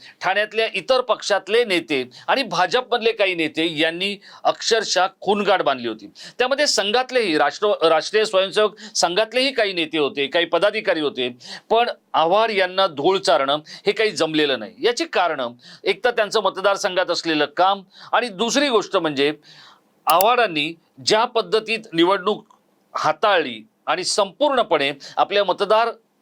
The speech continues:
संघावर जे लक्ष केंद्रित केलं, बाहेर राज्यात काय होतंय याच्यापेक्षा आपल्या मतदारसंघात आपण निवडून येणं हे महत्त्वाचं आहे. ही जी त्यांची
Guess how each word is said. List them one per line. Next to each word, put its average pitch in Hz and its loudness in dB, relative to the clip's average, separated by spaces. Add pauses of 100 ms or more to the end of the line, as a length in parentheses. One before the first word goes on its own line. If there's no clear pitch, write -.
(140)
संघावर 208 2
जे 202 0 (280)
लक्ष 160 2
केंद्रित 180 0
केलं, 123 2 (400)
बाहेर 196 2
राज्यात 190 0 (100)
काय 214 0
होतंय 185 0
याच्यापेक्षा 190 0 (260)
आपल्या 196 0
मतदारसंघात 233 -2
आपण 226 0
निवडून 196 0
येणं 196 2 (160)
हे 220 2
महत्त्वाचं 196 0
आहे. 139 2 (340)
ही 226 -2
जी 247 0
त्यांची 208 -4